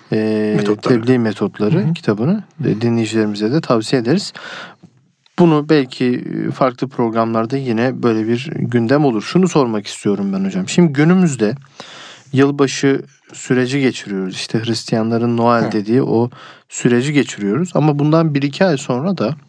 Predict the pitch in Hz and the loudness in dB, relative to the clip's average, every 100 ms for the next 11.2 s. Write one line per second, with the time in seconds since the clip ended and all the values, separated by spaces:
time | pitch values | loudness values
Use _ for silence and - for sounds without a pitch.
0 | - - 139 123 123 113 123 110 - 107 | -8 0 2 2 -2 0 -2 -2 -2 -2
1 | 117 220 - - - - - - - 170 | 0 -2 -6 -14 -20 -20 -14 0 2 2
2 | 175 135 113 - 117 107 117 120 180 226 | 2 2 0 -2 -2 -2 -4 -4 -2 -2
3 | 220 160 160 160 196 185 - 151 147 160 | 2 4 4 2 0 0 0 -2 0 -2
4 | - 95 - 92 85 117 95 160 110 104 | -2 -6 -6 -8 -4 -4 -2 -4 -4 -6
5 | 95 98 - - - - - 185 180 185 | -8 -12 -14 -18 -8 -6 2 4 4 2
6 | - _ _ _ _ - - - 147 156 | -2 _ _ _ _ -20 -18 -2 2 2
7 | 156 196 180 156 202 - - 117 117 131 | 4 4 4 2 -4 -12 -12 -6 0 0
8 | 160 156 147 139 131 123 131 135 135 143 | -2 -4 -4 -4 -2 -2 0 -2 -2 -4
9 | 139 - 139 165 170 131 120 - 131 143 | -2 0 2 4 2 2 -2 0 0 2
10 | 135 113 98 - - 92 - 123 117 131 | 0 -2 -4 -8 -8 -8 -2 -2 2 2
11 | 135 | 0